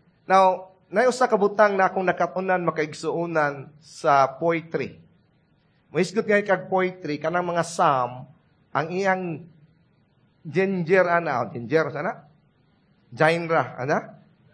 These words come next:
Sana sa kanta? Ah, genre, sana ang ila diha. Ang, ang, ang, ang ilahang, ang, og poetry nga ni,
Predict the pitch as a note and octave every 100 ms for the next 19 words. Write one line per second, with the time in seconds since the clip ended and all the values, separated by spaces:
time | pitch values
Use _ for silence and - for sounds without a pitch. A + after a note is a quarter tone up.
0 | _ _ - C#3 D#3+ - D#3 G3+ - -
1 | _ _ _ _ _ _ _ _ _ _
2 | - B2+ A#2+ A#2 C#3 D3+ F3 C3 C3 -
3 | - - - A2+ B2 C3 C3+ C3+ C3+ C#3+
4 | C#3 - - _ _ _ _ _ _ _
5 | _ _ _ C#3 D3+ E3 E3 F3+ E3+ F3+
6 | F#3 F3 - E3+ G#3+ A#3+ A#3+ A#3 A3 G#3+
7 | F#3+ - _ _ _ _ _ _ _ -
8 | F3 F3+ F3 F3 - _ _ _ F3+ F3
9 | - B3 C#4 C4+ B3+ A#3 G#3+ F#3 D3 B2+
10 | -